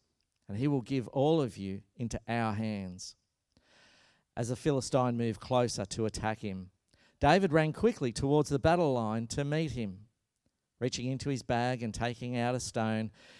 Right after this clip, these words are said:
he slung it and struck the Philistine on the forehead. The stone sank into his forehead, and he fell face down to the ground.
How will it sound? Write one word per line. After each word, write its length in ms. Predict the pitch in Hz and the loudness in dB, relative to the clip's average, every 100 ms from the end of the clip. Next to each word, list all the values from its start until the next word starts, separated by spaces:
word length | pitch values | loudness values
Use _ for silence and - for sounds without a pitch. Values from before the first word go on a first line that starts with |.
| - | -2
he 100 | 143 | 0
slung 420 | - 143 156 147 | 2 4 4 4
it 120 | 104 _ _ _ _ | -2 _ _ _ _
and 140 | - 131 | -4 -4
struck 240 | - 156 | 2 2
the 100 | - | 2
Philistine 680 | - 160 165 - 139 123 120 | 0 2 2 0 0 2 2
on 80 | 123 | 0
the 80 | 120 | -2
forehead. 540 | - 139 139 117 98 - _ _ _ _ _ _ _ _ _ _ | 0 2 4 2 -2 -8 _ _ _ _ _ _ _ _ _ _
The 80 | 123 | -6
stone 400 | - 160 170 175 | 0 2 2 0
sank 440 | - 165 190 165 - | 0 0 0 -2 -4
into 240 | 143 139 | -6 -4
his 200 | 120 113 | -4 -4
forehead, 500 | - 127 117 107 95 - _ _ - - - | -4 -2 -2 -2 -4 -8 _ _ -20 -20 -6
and 120 | 151 | 0
he 100 | 156 | 0
fell 340 | 120 151 151 131 | 0 4 4 4
face 480 | - 160 156 139 - | 2 2 2 2 -4
down 640 | 110 147 165 139 110 107 | 0 2 2 0 -2 -4
to 120 | 135 | -6
the 80 | 120 | -6
ground. 600 | 117 131 127 110 98 | -2 0 0 -2 -4